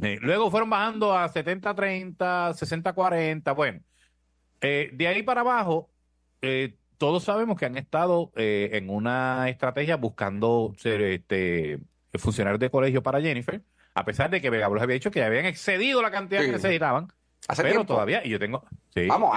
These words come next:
Speaker 2: antes
Speaker 1: tengo
Speaker 2: de
Speaker 1: amistades
Speaker 2: tener
Speaker 1: y
Speaker 2: los endosos, ya estaba diciendo que él tenía
Speaker 1: Sí,
Speaker 2: los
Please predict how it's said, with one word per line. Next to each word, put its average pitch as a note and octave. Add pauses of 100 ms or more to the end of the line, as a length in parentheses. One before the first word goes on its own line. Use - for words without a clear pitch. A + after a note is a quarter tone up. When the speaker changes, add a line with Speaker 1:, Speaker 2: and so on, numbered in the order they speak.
Speaker 2:
antes A#2+
Speaker 1:
tengo -
Speaker 2:
de G#3
Speaker 1:
amistades G#3
Speaker 2:
tener A3
Speaker 1:
y A3
Speaker 2:
los G3+
endosos, D#3
ya C#3+
estaba C#3
diciendo B2+
que B2+
él B2+
tenía B2+
Speaker 1:
Sí, B2
Speaker 2:
los B2